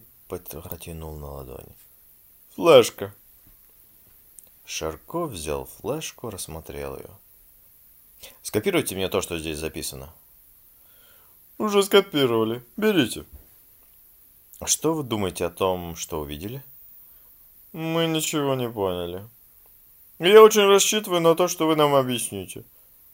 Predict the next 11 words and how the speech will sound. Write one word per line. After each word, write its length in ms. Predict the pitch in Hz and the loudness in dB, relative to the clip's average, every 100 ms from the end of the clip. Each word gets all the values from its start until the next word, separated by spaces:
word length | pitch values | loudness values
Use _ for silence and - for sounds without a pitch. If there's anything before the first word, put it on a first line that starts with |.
| - - - | -20 -20 -20
В 80 | - | 0
конце 340 | 240 208 196 | 2 4 2
концов, 380 | 196 202 175 165 | 2 2 0 -2
эта 160 | 170 180 | 0 0
история 680 | - - 147 147 151 156 175 | 0 2 2 4 4 4 4
разожгла 520 | 190 214 208 175 147 | 2 2 2 4 4
таки 240 | 147 135 | 2 -4
мое 260 | 156 156 127 | 0 2 2
любопытство». 800 | 120 131 147 98 92 - 98 107 - - - - - - - - - - - | 2 0 0 0 -4 -8 -12 -12 -18 -20 -20 -20 -20 -20 -20 -20 -20 -20 -18
Широко 340 | - 76 87 | -14 -10 -12
кивнул. 420 | - 73 67 64 | -12 -16 -16 -18